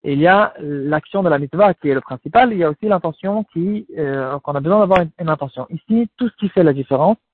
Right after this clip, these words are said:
toute la force de cette chose-là, tout, tout ce qui donne la kedusha dans, euh, les enfants, c'est justement l'intention. Quelles sont les intentions ? Comment elles sont, euh, ils avaient une kedusha, euh, pendant ce moment-là ?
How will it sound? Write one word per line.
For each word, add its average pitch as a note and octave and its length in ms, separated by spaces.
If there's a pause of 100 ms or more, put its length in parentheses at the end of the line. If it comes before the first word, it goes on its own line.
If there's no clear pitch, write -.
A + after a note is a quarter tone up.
(400)
toute G#3+ 160
la F3+ 100
force G3+ 360
de D#3 120
cette D#3+ 140
chose-là, D3+ 340
tout, F3 220
tout G#3 100
ce - 60
qui F#3+ 100
donne F3+ 160
la D#3+ 80
kedusha C#3+ 440 (460)
dans, D#3+ 360 (100)
euh, C3+ 220
les C#3 140
enfants, E3 360 (400)
c'est E3+ 120
justement F#3 400
l'intention. E3+ 580
Quelles G3+ 240
sont G3+ 80
les E3+ 160
intentions ? D#3+ 520 (120)
Comment F#3 300
elles D#3+ 200
sont, E3 280
euh, C#3+ 600
ils C#3+ 120
avaient D#3 160
une E3 80
kedusha, D#3 420 (580)
euh, C3 300
pendant D#3 220
ce D#3 100
moment-là ? B2+ 320